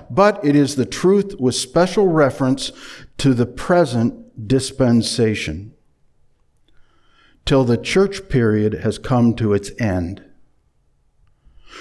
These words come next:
For here, when the judgment is come, an angel from heaven preaches, and what he preaches is not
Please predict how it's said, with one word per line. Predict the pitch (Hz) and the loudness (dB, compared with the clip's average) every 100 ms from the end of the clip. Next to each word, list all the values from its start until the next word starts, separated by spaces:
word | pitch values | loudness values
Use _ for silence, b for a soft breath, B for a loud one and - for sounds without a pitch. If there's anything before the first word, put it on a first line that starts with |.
| B | B
For | 151 143 | 0 0
here, | - 226 233 139 123 120 - | 2 2 4 4 0 -2 0
when | 151 139 131 127 B B | 2 4 4 0 B B
the | - 120 139 | -4 0 0
judgment | 104 156 170 160 156 139 | 2 2 2 2 2 2
is | 131 120 | 0 -4
come, | - - 185 127 117 | -4 0 2 4 4
an | 123 | 4
angel | 156 175 185 196 | 4 2 2 0
from | - 147 | 2 2
heaven | 135 147 151 | 4 4 4
preaches, | 139 - 220 220 123 87 | 0 -2 -2 0 -2 0
and | 110 104 | -2 2
what | 127 | 2
he | 123 127 | 4 0
preaches | - 156 160 147 113 | 2 0 2 -2 0
is | 120 110 | 0 2
not | 143 190 - | 2 2 -2